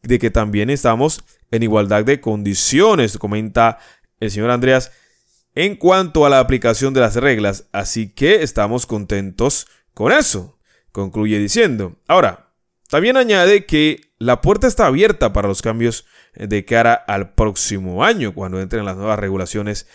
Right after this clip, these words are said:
eh, de Fórmula uno. Miran, este comunicado, escuchen bien, amigos, se emitió, que emitió la junta directiva, eh, original el mes pasado.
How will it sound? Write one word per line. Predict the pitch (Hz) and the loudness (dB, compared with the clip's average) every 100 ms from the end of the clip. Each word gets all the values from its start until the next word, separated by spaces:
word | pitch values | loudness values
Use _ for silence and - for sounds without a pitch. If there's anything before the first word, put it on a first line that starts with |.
| _ _ | _ _
eh, | 101 101 | -10 -4
de | 98 | -4
Fórmula | 101 98 92 | -4 -4 0
uno. | 151 147 95 _ _ _ _ _ | 0 0 -4 _ _ _ _ _
Miran, | 139 104 87 - | -2 0 -4 -4
este | 147 - 185 | 0 2 2
comunicado, | 139 123 117 - 151 117 104 107 - _ _ _ _ - | 2 0 -2 2 4 6 4 0 -8 _ _ _ _ -12
escuchen | 98 131 147 | -6 -4 0
bien, | 135 107 | 2 2
amigos, | 104 95 87 - - - _ - | 0 -2 -4 -16 -20 -20 _ -6
se | - | 2
emitió, | 143 151 131 190 196 - - - 117 110 _ - 143 - - | 4 2 4 6 6 4 -8 -14 -14 -16 _ 0 0 0 -4
que | 143 135 | 2 4
emitió | 127 104 214 233 | 4 2 4 6
la | 139 | 6
junta | 120 131 120 | 4 4 4
directiva, | 127 110 101 131 127 127 123 _ _ _ - | 4 4 2 2 4 4 0 _ _ _ -4
eh, | 104 104 | -2 0
original | 104 110 104 107 127 160 131 - | 4 4 2 0 2 2 2 0
el | 95 | -2
mes | 107 107 | -2 -2
pasado. | 113 101 127 101 - - | -2 2 4 4 2 -4